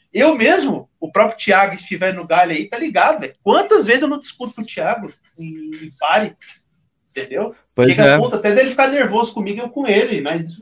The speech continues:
Speaker 1: é discordância de ideia, irmão. A, a, antigamente que eu participava de muita pare com eles, é, várias discordâncias, muita treta, eu e o Drake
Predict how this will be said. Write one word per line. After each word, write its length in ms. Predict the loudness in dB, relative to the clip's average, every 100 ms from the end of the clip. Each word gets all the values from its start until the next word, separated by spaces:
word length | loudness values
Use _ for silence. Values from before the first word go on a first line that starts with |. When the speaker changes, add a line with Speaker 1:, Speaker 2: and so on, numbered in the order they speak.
| -12 -2
Speaker 1:
é 200 | 0 0
discordância 640 | -2 -4 0 0 2 -2
de 80 | 0
ideia, 360 | 4 4 4
irmão. 340 | 0 -2 -2 -8 _ -2
A, 100 | -2
a, 580 | 2 4 6 6 4 2
antigamente 460 | -4 -2 -2 -4 -6
que 60 |
eu 80 | -2
participava 420 | -2 0 0 0
de 140 | 0 -8
muita 320 | -6 -6 -2
pare 280 | 2 2 2
com 180 | -6 -4
eles, 440 | -2 -4 -8 -18 _ _ _ _
é, 400 | -4 -2 -2 -6 2
várias 340 | 4 6 4
discordâncias, 580 | 2 2 0 0 -4 -10 _ -6
muita 320 | -4 0 0
treta, 360 | 2 2 2 4
eu 160 | 4
e 20 | 4
o 80 | 2
Drake 440 | -2 -2 -6